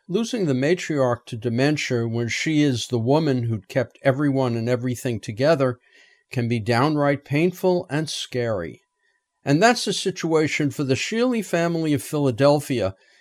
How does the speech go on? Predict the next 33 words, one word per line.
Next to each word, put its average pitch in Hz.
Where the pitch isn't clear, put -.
in 127
Colman 190
Domingo's 147
heartbreaking 175
yet 123
often 147
hilarious 139
play, 117
Dot, 117
now 143
at 135
New 147
Conservatory 123
Theater 185
Center 139
in 113
San 131
Francisco 151
through 139
April 120
third. 127
The 190
play 262
opens 170
in 135
the 131
kitchen 190
of 143
the 170
matriarch, 131
the 135
eponymous 156
Dottie, 107